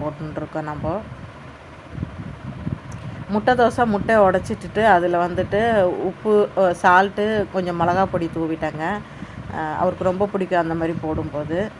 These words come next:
அதனால அந்த மாதிரி போட்டு கொடுத்துட்டேன். அதுக்கப்புறம் எனக்கு ரெண்டு தோசை சுட்டேன். அப்புறம் டீ போட்டுட்டு அந்த தோசையை வச்சுட்டு நாங்க சாப்பிட்டுட்டோம். நான் மீன் குழம்பு வச்சு சாப்பிட்டேன்.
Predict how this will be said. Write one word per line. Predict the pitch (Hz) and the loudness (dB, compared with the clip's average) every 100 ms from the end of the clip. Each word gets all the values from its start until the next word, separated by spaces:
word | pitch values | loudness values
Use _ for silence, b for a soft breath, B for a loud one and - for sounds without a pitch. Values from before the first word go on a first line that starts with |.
| - | -4
அதனால | 170 170 170 185 | -2 -2 0 0
அந்த | 170 | 0
மாதிரி | 165 160 | -2 -2
போட்டு | 160 156 147 | -4 -6 -10
கொடுத்துட்டேன். | 143 - 170 190 | -14 -6 -2 0
அதுக்கப்புறம் | 165 156 180 190 165 | 0 -4 -4 -2 -2
எனக்கு | 165 165 165 | -4 -4 -4
ரெண்டு | 156 160 | -4 -4
தோசை | 160 165 170 | -4 -6 -8
சுட்டேன். | 160 - 165 214 - B B B | -10 -4 -4 -4 -6 B B B
அப்புறம் | 175 190 185 | -2 -2 -2
டீ | 202 202 - | -2 -4 -2
போட்டுட்டு | 170 165 160 190 240 196 | -4 -4 -4 -2 -2 -2
அந்த | 175 165 | -4 -2
தோசையை | 165 170 202 165 | -2 -2 -2 -4
வச்சுட்டு | 160 - 208 | -4 -6 -4
நாங்க | 180 160 156 | -4 -4 -2
சாப்பிட்டுட்டோம். | 156 160 - - 185 190 | -2 -2 -4 -6 -4 -2
நான் | 185 | -2
மீன் | 185 185 185 | -2 -4 -2
குழம்பு | 175 160 156 | -4 -4 -6
வச்சு | 156 165 160 | -8 -8 -6
சாப்பிட்டேன். | 151 - 160 202 | -6 -4 -4 -4